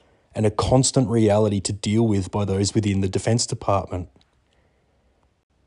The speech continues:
As we begin this look into the Nimitz case, what really stands out to me as an important note to keep in the back of your mind as we start here is that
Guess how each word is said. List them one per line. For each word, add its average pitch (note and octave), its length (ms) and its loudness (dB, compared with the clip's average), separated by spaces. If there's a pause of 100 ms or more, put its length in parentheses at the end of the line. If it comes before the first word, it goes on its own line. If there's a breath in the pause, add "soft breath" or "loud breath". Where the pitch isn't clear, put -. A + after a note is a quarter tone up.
(380)
As E3 160 4
we G#3+ 100 8
begin B2+ 320 6
this C3 240 4
look A2 240 2
into C3+ 280 2
the B2 80 4
Nimitz G#2+ 380 4
case, G2 440 0 (500)
what D3+ 260 2
really C3+ 280 6
stands A#2 380 2
out A2 180 4
to A2 100 -2
me G#2 560 0 (160)
as A2+ 160 2
an A2+ 80 4
important A#2+ 600 6
note G#2+ 400 4
to - 60 -4
keep - 240 -2
in A2+ 80 0
the G#2+ 80 4
back G#2 220 0
of G2+ 100 0
your G2+ 120 2
mind G#2 320 2
as G2 120 0
we G2 60 -2
start A2 460 2
here G2 340 0
is G2 200 -2
that G2+ 380 0